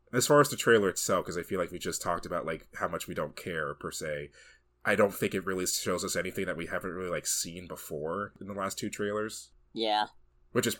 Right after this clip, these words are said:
Speaker 1: honestly kind of a good thing. A lot of trailers make the mistake of revealing too mu-, too many of their cards in just a trailer, but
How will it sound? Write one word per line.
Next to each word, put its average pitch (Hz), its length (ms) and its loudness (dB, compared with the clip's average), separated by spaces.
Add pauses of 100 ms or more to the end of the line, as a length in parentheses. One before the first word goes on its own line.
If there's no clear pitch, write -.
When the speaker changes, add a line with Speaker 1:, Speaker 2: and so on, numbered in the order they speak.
(180)
Speaker 1:
honestly 120 380 8
kind 123 220 6
of 110 80 2
a 117 60 4
good 117 220 4
thing. 117 320 4
A 98 60 -2
lot 98 180 0
of 95 60 -6
trailers 95 420 0
make 98 140 -6
the - 80 -12
mistake 92 320 -6
of 90 120 -4
revealing 92 360 -6
too 95 200 -6
mu-, 92 100 -6 (140)
too 101 140 -6
many 92 160 -6
of 90 80 -8
their 85 100 -4
cards 87 400 -4
in 85 80 -14
just 90 240 -8
a 80 40 -16
trailer, 90 480 -4 (480)
but 82 320 0